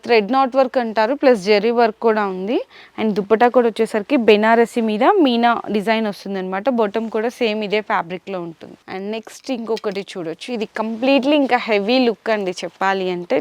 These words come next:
చాలా చాలా క్లాసీగా ఉంది కలర్. And ఈ డిజైన్లో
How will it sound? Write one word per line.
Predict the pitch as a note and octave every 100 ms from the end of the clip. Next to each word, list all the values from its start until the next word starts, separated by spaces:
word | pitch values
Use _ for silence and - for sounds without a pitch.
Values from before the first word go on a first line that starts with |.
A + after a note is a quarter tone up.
| -
చాలా | - G#3+ A#3 C4+
చాలా | C4+ B3 B3
క్లాసీగా | B3 G#3+ G#3+ B3 A3+
ఉంది | A3 D#4+ A#4+ - - - _ B3
కలర్. | A#3 B3+ D#4+ - A3+
And | A3 G3+ - A#3+
ఈ | C4+ C#4+ C4+ G#3
డిజైన్లో | B3 B3 B3+ C4